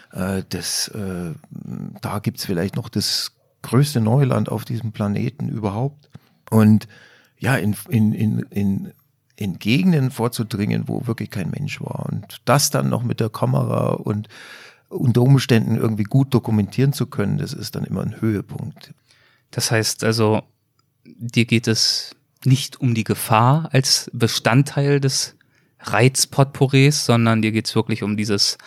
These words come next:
Speaker 2: Neuland in Anführungszeichen, um diese letzten kleinen weißen Flecken auf der Landkarte.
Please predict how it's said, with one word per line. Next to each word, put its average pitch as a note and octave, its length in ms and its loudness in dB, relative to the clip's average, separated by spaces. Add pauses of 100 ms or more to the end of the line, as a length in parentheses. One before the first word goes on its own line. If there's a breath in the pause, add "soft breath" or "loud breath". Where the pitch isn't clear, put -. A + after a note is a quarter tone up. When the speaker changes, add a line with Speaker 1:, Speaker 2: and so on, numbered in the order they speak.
(520 loud breath)
Speaker 2:
Neuland G#2 460 4
in - 80 -4
Anführungszeichen, F#2+ 760 -6
um F#2+ 80 -6
diese G2+ 200 -4
letzten G2+ 640 -4
kleinen G#2+ 520 0
weißen G#2 440 -2
Flecken - 360 -10
auf F#2 160 -10
der - 120 -8
Landkarte. - 640 -12